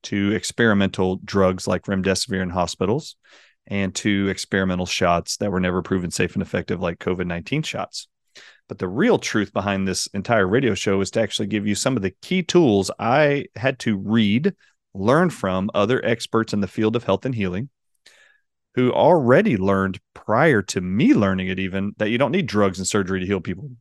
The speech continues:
And this is coming from medical doctors, not chiropractors like me. I learned these principles from medical professionals who already had had their own journeys of creating doubt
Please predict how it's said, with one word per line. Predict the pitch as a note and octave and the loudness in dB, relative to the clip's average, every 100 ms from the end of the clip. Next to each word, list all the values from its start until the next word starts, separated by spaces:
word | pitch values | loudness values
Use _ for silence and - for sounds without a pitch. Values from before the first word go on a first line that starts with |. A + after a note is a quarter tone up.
| G2+ | -4
And | |
this | A2 F#3 | -4 -4
is | - | 0
coming | E3 D#3 | 2 2
from | A#2 G#2 | 2 4
medical | B2 C#3 G#2 | 4 4 2
doctors, | F#2 - G#2+ - - - | 0 -2 -8 -10 -12 0
not | C#3 - | 0 4
chiropractors | B2 A#2+ G2 G2 F2 F#2 | 4 4 4 0 0 0
like | F#2+ | 0
me. | F2+ F#2+ D#2+ - - _ | 0 -2 -4 -16 -20 _
I | G#2 B2 | 0 2
learned | B2+ C#3+ E3 D3+ | 2 2 2 0
these | B2 C#3 C3 | -2 -2 -2
principles | B2+ B2+ A#2 A#2+ A#2 | -2 0 0 0 0
from | - A2 G2+ | 2 2 4
medical | G2+ A2+ G2+ | 4 2 0
professionals | G2 F#2 F2 A2+ A2+ G#2 - - | 0 0 -2 -4 -8 -10 -14 2
who | A2+ G#2+ | 2 4
already | G#2 A2 B2 B2 A2+ | 6 6 6 4 2
had | G2+ | 0
had | G2+ G2 | 0 0
their | F#2+ G#2 | 0 0
own | A#2+ E3 | 0 0
journeys | G2+ F#2 F2 F2+ - - - _ | -2 -2 -4 -8 -10 -16 -20 _
of | G#2 - | -4 -2
creating | - G#2 F#2+ F2+ | 0 0 0 -2
doubt | E2 F2+ A#2+ - - | 0 0 0 -4 -14